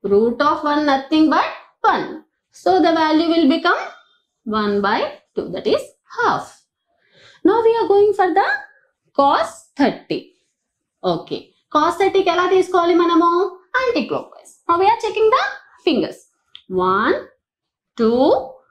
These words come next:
three. How many fingers are there? Three fingers. Then we have to write here root three by two. So the value of cos thirty is nothing but root three by two.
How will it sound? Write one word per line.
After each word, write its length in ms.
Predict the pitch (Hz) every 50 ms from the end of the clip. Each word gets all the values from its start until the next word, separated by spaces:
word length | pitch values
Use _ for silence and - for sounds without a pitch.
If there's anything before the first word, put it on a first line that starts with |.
| _ _ _ _ _ -
three. 200 | 262 226 180 - - - _ _ - -
How 100 | 285 277
many 120 | 311 349 370 370
fingers 260 | 370 349 349 349 349 370 339
are 100 | 330 330 381
there? 180 | 392 523 719 762 762 - - _ _ _ _ _ _ -
Three 160 | 508 523 523 508 -
fingers. 320 | 233 180 156 151 - - - _ _ _ _ - -
Then 100 | 220 226 233 233
we 60 | 226 214
have 120 | 226 226 226
to 60 | 233 226
write 220 | 226 226 233 233 240 269
here 180 | 262 - 349 571 640 - - - _ _ _ _ _ _ _ _ - 233 208 233
root 340 | 240 254 269 349 508 554 - - - _ _ _ _ _ _ _ _ _ -
three 280 | 233 240 240 240 240 233 208 202
by 200 | 202 190 196 196 196 190 220 202 - _ _ -
two. 140 | 320 - - - - -
So 40 | 220 185
the 60 | 175 170 185 185
value 260 | 185 208 220 247 254 277
of 60 | 277 - -
cos 220 | 277 285 277 277 -
thirty 240 | 294 262 262 - 285 285
is 40 | 269 294 277
nothing 280 | 269 - - 320 311 302 320
but 120 | - - - - - - _ _ _ _ _ -
root 180 | 220 220 226 220 -
three 160 | 247 262 262 - 269
by 100 | 294 392 587 - - - _ _ _ _ -
two. 100 | 311 -